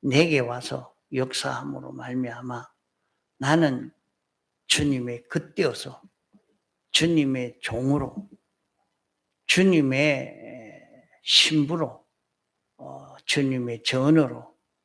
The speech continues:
주님의 집으로, 주님의 지체로 이렇게 우리는 영생할 수 있는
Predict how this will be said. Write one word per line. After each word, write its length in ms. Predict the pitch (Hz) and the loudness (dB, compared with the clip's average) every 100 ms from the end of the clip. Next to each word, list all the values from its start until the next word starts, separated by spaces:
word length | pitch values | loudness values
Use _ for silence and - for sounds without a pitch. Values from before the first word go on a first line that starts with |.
| _ _ _ _ _ _ | _ _ _ _ _ _
주님의 560 | - 143 135 120 117 - | -2 0 0 -2 -8 0
집으로, 600 | - 196 139 120 127 - _ _ _ _ _ _ _ - - _ _ _ | 4 4 2 -8 -12 -20 _ _ _ _ _ _ _ -20 -20 _ _ _
주님의 540 | - 170 156 131 120 | 0 2 2 0 -4
지체로 640 | - - 139 - 190 120 - _ _ _ _ _ _ _ _ _ _ _ _ _ _ _ _ _ - | -2 0 4 4 2 -2 -12 _ _ _ _ _ _ _ _ _ _ _ _ _ _ _ _ _ 2
이렇게 440 | 214 247 - 247 | 4 4 2 0
우리는 720 | 262 139 123 120 113 131 160 _ _ _ _ _ _ - | 0 -2 -6 -6 -8 -10 -12 _ _ _ _ _ _ -4
영생할 800 | 123 165 190 190 196 190 165 170 | 4 4 6 6 4 2 0 -4
수 200 | - 143 | -6 -4
있는 480 | 120 127 151 175 | -4 -4 -6 -8